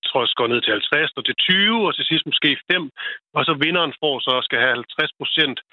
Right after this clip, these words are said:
øh, fra akademimedlemmernes stemmer, får så sejren. Men alt det her ved vi ikke i offentligheden. Altså, det foregår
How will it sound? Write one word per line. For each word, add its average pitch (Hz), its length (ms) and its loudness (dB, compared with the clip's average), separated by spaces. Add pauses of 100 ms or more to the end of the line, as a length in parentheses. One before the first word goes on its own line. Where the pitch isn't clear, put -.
(420)
øh, 135 260 2 (100)
fra 135 140 0
akademimedlemmernes 147 840 0
stemmer, 151 320 2 (400)
får 160 120 2 (100)
så 143 60 0 (120)
sejren. 135 320 2 (380)
Men 175 100 2 (200)
alt 220 140 0
det 185 100 2
her 190 160 0
ved 233 160 2
vi 143 80 0
ikke 160 140 2
i 143 100 4
offentligheden. 120 380 -4 (220)
Altså, - 240 -2
det 175 60 2 (260)
foregår 185 300 0